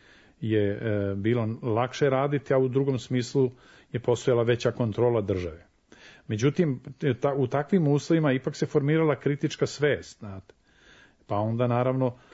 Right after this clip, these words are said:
e, nije slučajno što su toliki naši profesori zaista imali, imali, e, veliku ulogu u jednoj kritici, kritici tog, e, tipa socijalizma, totalitarnog tipa.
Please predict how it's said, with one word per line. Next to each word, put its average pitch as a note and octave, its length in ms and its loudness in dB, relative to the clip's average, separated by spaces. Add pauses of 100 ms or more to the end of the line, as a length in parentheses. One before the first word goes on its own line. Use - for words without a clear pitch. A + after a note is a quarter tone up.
(280)
e, A2+ 120 -2
nije A#2+ 240 2
slučajno B2+ 520 0
što B2 160 -6
su - 160 -12
toliki B2 460 -2 (340)
naši B2 280 0
profesori A#2+ 580 0 (500)
zaista A#2+ 500 2
imali, A2+ 400 2
imali, A2+ 640 -2
e, A2 540 0 (220)
veliku B2+ 580 0
ulogu A#2+ 500 2
u A2+ 520 0 (380)
jednoj A#2 300 0
kritici, A#2 540 -4
kritici G#2 420 -10
tog, G2+ 280 -6
e, G2+ 160 -4 (1000)
tipa A#2+ 260 -4
socijalizma, G#2+ 560 -4
totalitarnog F#2+ 840 -6
tipa. B2+ 420 -2